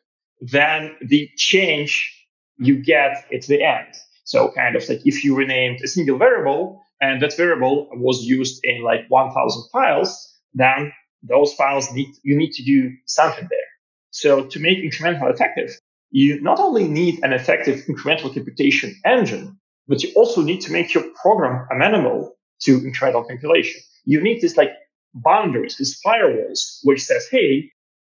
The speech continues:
who cares what is behind this header file? The only thing that matters is the header file. And as long as the header file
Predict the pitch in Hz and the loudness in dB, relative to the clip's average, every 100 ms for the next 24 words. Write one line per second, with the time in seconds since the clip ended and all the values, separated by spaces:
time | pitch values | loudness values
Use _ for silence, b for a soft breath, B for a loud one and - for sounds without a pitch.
0 | _ - 294 294 285 254 220 135 156 - | _ 2 2 2 2 2 2 -2 -4 -8
1 | - 139 127 180 180 131 139 135 147 147 | -12 -4 2 4 4 2 -2 0 0 0
2 | 131 143 143 214 190 - - - - - | 0 -2 -2 2 2 2 -4 -6 -6 -12
3 | _ _ _ - 151 170 226 233 208 190 | _ _ _ 0 2 4 4 4 -2 -4
4 | 165 135 131 170 185 - - 139 135 220 | -2 -2 -2 0 0 0 0 -2 0 0
5 | 156 - 120 - 139 135 131 - 185 226 | 0 0 -2 -2 0 2 2 2 2 4
6 | 202 - - - 220 - - 120 113 | 4 0 -4 0 2 2 2 2 0